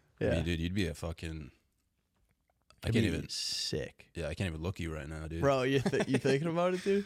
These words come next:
Speaker 2: <laughs> Getting a little hard, man.
Speaker 1: Problem
Speaker 2: You
Speaker 1: is,
Speaker 2: know?
Speaker 1: I'm, like, hair-, I'm, like, a hairy guy.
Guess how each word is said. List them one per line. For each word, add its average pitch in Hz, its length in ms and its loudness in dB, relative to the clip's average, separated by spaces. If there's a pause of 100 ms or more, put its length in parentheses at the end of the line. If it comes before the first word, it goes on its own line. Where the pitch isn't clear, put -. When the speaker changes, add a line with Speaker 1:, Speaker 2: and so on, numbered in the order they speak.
Speaker 2:
<laughs> - 120 -20
Getting 92 160 2
a - 40 -2
little 78 160 -4
hard, 87 220 2
man. 82 220 -6
Speaker 1:
Problem 143 340 4
Speaker 2:
You 127 60 2
Speaker 1:
is, 110 60 0
Speaker 2:
know? 113 80 0
Speaker 1:
I'm, 110 40 -2
like, 107 160 -4
hair-, 104 300 -4
I'm, 98 100 -4
like, 107 120 -8
a - 60 -8
hairy 101 280 -4
guy. 101 320 -4